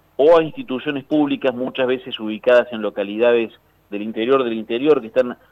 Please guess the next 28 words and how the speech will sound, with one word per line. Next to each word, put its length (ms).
muy 320
aisladas 680
a 80
veces, 440
y 140
que, 440
eh, 520
no 160
tienen 260
la 140
posibilidad 500
de 80
acceder 420
a 280
internet 460
de, 520
de, 580
de 120
calidad, 500
¿no? 220
Estamos 340
hablando 460
de 80
lo 120
que 120
hoy 60
representa 600
la 260